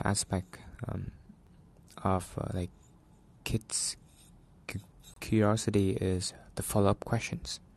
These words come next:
Like, they do want to ask why, and if we couldn't really provide, uh, an environment or a situation where they could ask a good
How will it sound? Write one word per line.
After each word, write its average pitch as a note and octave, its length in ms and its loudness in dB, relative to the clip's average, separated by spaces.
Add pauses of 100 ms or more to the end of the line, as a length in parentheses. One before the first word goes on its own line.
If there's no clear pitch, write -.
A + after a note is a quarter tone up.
(480)
Like, - 140 -6
they A2 140 0
do A2 280 6
want G2 360 2 (100)
to G2 140 0
ask F#2+ 420 0
why, G2+ 460 2 (640)
and F2+ 500 -2 (160)
if - 140 -2 (100)
we F#2+ 320 0 (120)
couldn't G#2+ 200 0
really G2 140 4
provide, F#2 580 2 (920)
uh, F#2 260 -2
an G2 160 0
environment G#2+ 640 4 (260)
or F2+ 400 0 (100)
a - 100 0
situation G2+ 600 4
where F#2 200 4
they F2+ 80 -2
could - 180 -6
ask F#2 340 0
a E2+ 80 -6
good - 240 4